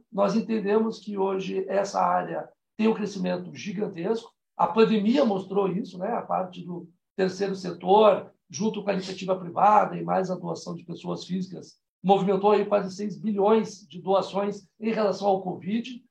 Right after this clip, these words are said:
Então, o terceiro setor, gente, que é as oscs, né? As organizações da sociedade civil, antigas ongs, que a gente chamava, elas têm um trabalho fundamental de potencializar as ações, tanto na parte social, juntando com a iniciativa privada por meio de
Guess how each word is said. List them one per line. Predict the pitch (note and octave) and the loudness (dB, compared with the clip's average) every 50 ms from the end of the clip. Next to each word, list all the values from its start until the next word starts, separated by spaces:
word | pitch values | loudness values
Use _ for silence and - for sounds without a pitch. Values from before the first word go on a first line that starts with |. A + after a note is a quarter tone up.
| _ _ _ - | _ _ _ -14
Então, | F#3 F3+ - G#3+ G#3 A3 - - | -10 -2 2 2 2 2 2 0
o | A3+ - | -4 -2
terceiro | G#3 G#3+ G3 - A3+ A#3+ A#3+ A#3 | 0 0 0 0 0 -2 -2 -2
setor, | - A#3 G3+ - G#3 G#3+ A3 G#3+ F#3 | -4 -6 -6 0 2 4 4 4 4
gente, | - D#3+ D#3 D3+ - - - | 0 -6 -12 -14 -16 -16 -12
que | G3 F#3 F3+ | -8 -4 0
é | F#3 G3 G3 | 2 4 4
as | G3 F#3 - C3+ | 4 2 2 4
oscs, | F3+ G3 A3+ G#3 - - - - A#2 A#2 | 4 4 4 4 2 -2 -12 -18 -16 -12
né? | D#3 F#3 G#3+ A3+ - _ _ _ _ | -10 -8 -8 -10 -12 _ _ _ _
As | - E3 D#3+ F3 | -8 -6 -4 -4
organizações | F#3+ F3+ F#3+ F#3+ F3+ F3+ E3 F3+ - - G3 G#3 G#3+ G#3 | -4 -2 -2 -4 -4 -4 -6 -8 -8 -6 -4 -2 -2 -2
da | G3 | -4
sociedade | - F#3+ F3+ - - F3+ F3 F3+ - | -6 -10 -12 -10 -8 -6 -6 -6 -6
civil, | - F3 - E3 G3+ G#3+ G#3 - - - _ - | -8 -12 -8 -6 -4 -4 -4 -6 -10 -18 _ -10
antigas | F3+ F3 - - G3+ F3 F#3+ F#3 - - | -8 -8 -6 -6 -4 -2 -4 -4 -4 -2
ongs, | F3+ G3+ A3+ A#3+ G3+ - - - | -2 0 0 0 -2 -4 -8 -14
que | - E3 | -16 -14
a | |
gente | E3 E3+ E3+ - | -14 -12 -12 -10
chamava, | - - E3+ F3+ G#3 A3 G#3+ F#3 F3+ - _ _ _ _ _ _ _ - F#3+ | -8 -2 0 2 2 2 2 -2 -8 -12 _ _ _ _ _ _ _ 2 6
elas | G3+ G3+ G#3 G3+ - - - - | 6 6 6 6 2 0 -6 -8
têm | - A#3 A3+ | -4 -2 0
um | A3+ A3+ | 0 0
trabalho | - A3+ G#3 F3+ G3+ G#3+ A3+ A3 G3+ | 0 2 4 4 6 6 6 4 2
fundamental | - - - A#3 D4 D4+ C#4+ C4+ B3+ B3 A3+ G#3+ - G#3 G3+ G#3 A3+ B3 - - - _ | -2 -6 -6 -4 2 4 4 6 6 4 -2 -2 2 4 6 6 6 6 2 -2 -10 _
de | - F3+ G3 | -10 -10 -10
potencializar | - - A3 G#3 - A2 - - G#3+ G#3 F#3+ G3+ F3 - G2+ G#2 | -6 -4 -4 -2 -2 -4 -4 -4 -4 -4 -2 -2 0 2 2 2
as | G#2 G2 G3+ | 2 0 -2
ações, | G3 F#3 - G3 G3+ G#3 G#3+ G#3+ - - - _ _ _ _ _ _ _ - | -6 -8 -6 -2 0 0 0 -2 -4 -8 -16 _ _ _ _ _ _ _ 0
tanto | A3+ B3+ B3 - | 2 2 2 2
na | A#3+ A3+ A3 | 0 0 0
parte | - G#3+ G#3 G#3 G#3 | 2 2 0 0 0
social, | - G3+ G3 - G3+ G#3 A3 A#3 A#3 - - | -4 -8 -4 0 2 4 4 2 0 -4 -8
juntando | A3+ E3 G#3+ A#3 - - A3+ A3+ A3+ A3+ A3+ - | -8 -6 -4 -4 -2 2 4 4 6 4 4 0
com | - A3 A3 A3 | -4 -2 -2 0
a | A3 | 0
iniciativa | G#3+ G#3+ G#3+ - - G#3 G#3 | -2 -2 -6 -6 -4 -4 -4
privada | G3+ G#3 G3+ F3+ E3+ F3 F3 E3+ F3+ F#3+ | -2 -4 -4 -2 0 0 0 0 -2 -6
por | F3+ - - - | -8 -8 -8 -6
meio | F#3 F#3 F3+ F3+ F#3 F3+ | -6 -4 -2 -4 -4 -4
de | - F3+ F3+ E3 - | -6 -6 -8 -8 -8